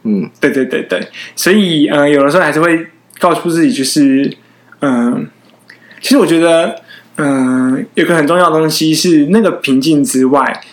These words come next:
Speaker 2: 好像是回到自己去找一些东西。就是我觉得那个平静有一块是自己是除了所谓的放下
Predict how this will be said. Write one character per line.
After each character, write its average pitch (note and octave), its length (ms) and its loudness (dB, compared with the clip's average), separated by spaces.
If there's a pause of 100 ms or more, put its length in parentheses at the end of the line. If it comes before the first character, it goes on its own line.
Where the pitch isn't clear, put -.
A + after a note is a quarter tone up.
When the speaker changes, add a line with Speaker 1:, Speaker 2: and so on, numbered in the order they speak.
(140)
Speaker 2:
好 B2 120 -6
像 F3 200 0
是 F#3+ 160 2
回 C3 260 -4
到 D4 160 2
自 D#3 140 -2
己 - 180 -6
去 C#3 420 2 (360)
找 A#2 240 -2
一 C3 60 -2
些 C3 180 -2
东 A#2+ 200 -2
西。 - 360 -4 (480)
就 - 100 -4
是 D#3 560 2 (540)
我 D#3+ 100 0
觉 E3 80 2
得 A#3 60 4
那 B3+ 80 2
个 A3 40 -2
平 D3 140 -2
静 F3 100 -2
有 B2+ 140 0
一 A#2+ 60 -2
块 C#3 160 0
是 C#3+ 440 2 (380)
自 A3 100 -2
己 D3+ 140 2
是 - 160 -2 (840)
除 C3+ 160 0
了 C3+ 60 2
所 B2+ 140 -4
谓 C3+ 120 2
的 C3+ 100 -2
放 A#2+ 300 -6
下 - 380 -6